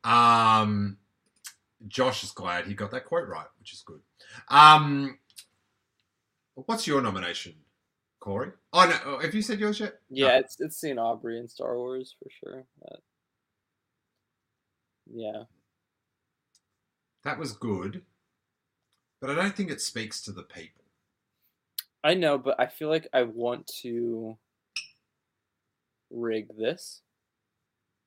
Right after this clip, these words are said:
Speaker 2: and say it was seeing all of us in Star Wars together. And that will be the winner for today.
Speaker 1: Really?
Speaker 2: It is. So everyone who's saying your little moments, no.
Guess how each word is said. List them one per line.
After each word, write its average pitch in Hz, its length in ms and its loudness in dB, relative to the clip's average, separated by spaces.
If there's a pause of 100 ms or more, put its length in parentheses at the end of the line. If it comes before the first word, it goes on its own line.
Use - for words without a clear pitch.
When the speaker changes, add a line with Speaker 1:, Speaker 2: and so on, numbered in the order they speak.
(440)
Speaker 2:
and 113 120 -12
say 110 380 -2
it 113 100 -2
was 113 160 -8
seeing 113 460 -10 (800)
all 113 200 2
of 110 80 -4
us 113 220 -6
in - 80 -14
Star 78 320 -10
Wars - 220 -12
together. - 500 -12 (1500)
And 107 140 -8
that - 180 -4
will 110 100 -10
be - 120 -8
the - 100 -12
winner - 320 -18 (280)
for - 160 -20
today. - 160 -18 (800)
Speaker 1:
Really? 143 480 -10 (200)
Speaker 2:
It 110 200 -8
is. - 160 -6
So 123 100 -2
everyone 117 360 -2
who's 117 260 -8
saying 113 240 -6
your 110 100 -6
little 110 460 -4 (720)
moments, 113 680 -8 (2250)
no. 107 220 -10